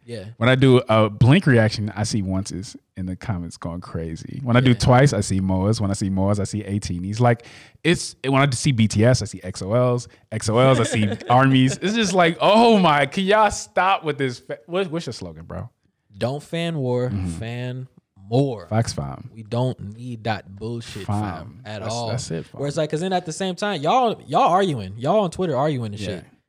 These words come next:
Speaker 1: Kai and Jimin at dinner.
Speaker 2: Oh, dang, that is, like, the
Speaker 1: <laughs>
Speaker 2: most amazing point.
Speaker 1: Blackpink and Red Velvet out here in L A going to lunch. <laughs> Like, Jenny, Jenny is at lunch. Red Velvet members, like, what
Speaker 2: Like,
Speaker 1: are
Speaker 2: it
Speaker 1: you
Speaker 2: ma-,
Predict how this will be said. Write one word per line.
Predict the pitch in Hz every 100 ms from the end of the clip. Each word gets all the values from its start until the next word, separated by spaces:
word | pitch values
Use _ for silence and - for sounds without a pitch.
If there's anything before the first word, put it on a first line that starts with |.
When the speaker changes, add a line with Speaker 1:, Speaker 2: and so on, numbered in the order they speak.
| _ _
Speaker 1:
Kai | - 185 254
and | 135
Jimin | 170 202 113
at | 95
dinner. | 107 139 87 - _ _
Speaker 2:
Oh, | - 233 208 202 175
dang, | 185 190 135
that | 208 240
is, | 170
like, | 156
the | 190
Speaker 1:
<laughs> |
Speaker 2:
most | 139 139
amazing | 127 123 123 117 104 95
point. | - 110 90
Speaker 1:
Blackpink | 139 220 - 240 254 214
and | 180 151
Red | 170 196
Velvet | 165 190 160
out | 156 156
here | 156
in | 143
L | 143
A | 160
going | 139 147 120
to |
lunch. | 101 143 131 - - _ _
<laughs> | 165 -
Like, | 254 247 185 143
Jenny, | 208 240 214 190 117
Jenny | 147 247
is | 190 143
at | 120
lunch. | 135 160 - 110
Red | 135 139
Velvet | 131 139 110
members, | 101 95 92 92
like, | 98 - _ _ _
what | 160
Speaker 2:
Like, | 165
Speaker 1:
are |
Speaker 2:
it | 147
Speaker 1:
you |
Speaker 2:
ma-, | 160